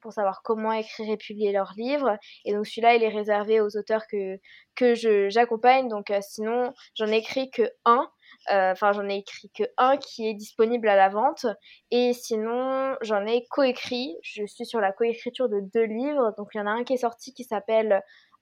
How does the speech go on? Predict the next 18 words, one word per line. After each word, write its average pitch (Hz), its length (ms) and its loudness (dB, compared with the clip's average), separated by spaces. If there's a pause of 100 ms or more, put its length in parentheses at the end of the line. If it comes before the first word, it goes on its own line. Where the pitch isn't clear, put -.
heu, 196 140 -2
Cinq 320 340 -2
secrets 247 800 2
pour 190 120 -2
apprendre 233 420 0
une 202 160 -6
langue 226 400 -4
lé-, 214 300 -10
étrangère 233 720 2
rapidement. 208 540 -6 (460)
Donc, 202 240 -8
heu, 190 180 4
il 190 120 -4
est 190 60 -4
sorti - 420 -8
là 220 140 4
en 202 80 2
juin 208 420 0